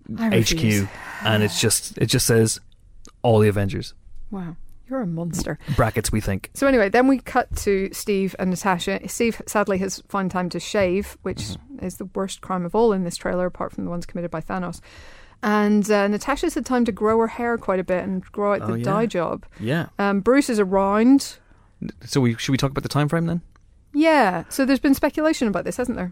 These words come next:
Speaker 2: There has been a lot of speculation about this because we don't know a what, well,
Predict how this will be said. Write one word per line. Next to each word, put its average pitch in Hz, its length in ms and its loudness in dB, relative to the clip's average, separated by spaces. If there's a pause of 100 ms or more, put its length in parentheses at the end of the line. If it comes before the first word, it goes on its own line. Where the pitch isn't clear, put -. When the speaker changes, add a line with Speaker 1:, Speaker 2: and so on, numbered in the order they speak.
Speaker 2:
There 120 80 -4
has 135 140 0
been 127 120 -2
a 120 40 0
lot 139 80 4
of 160 80 0
speculation 110 440 0
about 107 200 -2
this - 260 -6 (340)
because 120 880 4 (1400)
we 127 100 4
don't 139 340 0
know 131 460 4
a 123 120 -2
what, 113 260 2 (340)
well, 104 260 0